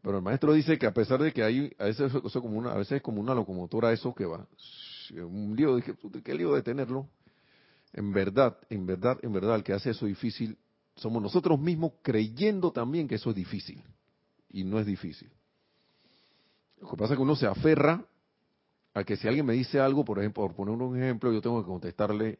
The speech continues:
y pelearle. Bueno, yo debería quedarme tranquilo, si tú no tienes un poder sobre mí para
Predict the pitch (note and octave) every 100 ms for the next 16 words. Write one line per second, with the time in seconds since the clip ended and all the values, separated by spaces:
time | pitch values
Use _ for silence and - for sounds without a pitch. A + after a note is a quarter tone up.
0 | _ F#2+ - E2 F#2 E2 D2 - _ _
1 | _ F#2 F2+ F#2 F#2+ G#2+ G2 G#2 G#2 A#2
2 | E2+ E2+ B2 F2 E2+ D#2 _ - G2+ F#2+
3 | G#2+ G#2+ G2 G#2 G#2+ G#2 A2 F#2 F#2+ A2+
4 | A2